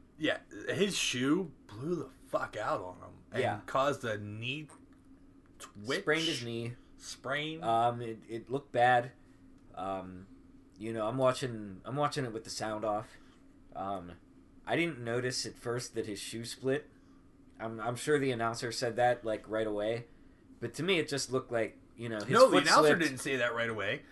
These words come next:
Speaker 2: I
Speaker 1: They
Speaker 2: didn't
Speaker 1: didn't, I
Speaker 2: realize, I
Speaker 1: didn't
Speaker 2: didn't really know anything happened with the shoe until, like,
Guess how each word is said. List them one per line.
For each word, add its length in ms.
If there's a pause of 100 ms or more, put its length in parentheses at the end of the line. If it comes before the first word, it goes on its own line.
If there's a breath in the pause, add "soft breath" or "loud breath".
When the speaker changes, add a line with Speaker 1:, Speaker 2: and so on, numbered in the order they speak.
(240 loud breath)
Speaker 2:
I 120
Speaker 1:
They 60
Speaker 2:
didn't 140
Speaker 1:
didn't, 20
I 20 (100)
Speaker 2:
realize, 40
I 180
Speaker 1:
didn't 100
Speaker 2:
didn't 120
really 160
know 260
anything 380
happened 300
with 140
the 60
shoe 360
until, 360
like, 360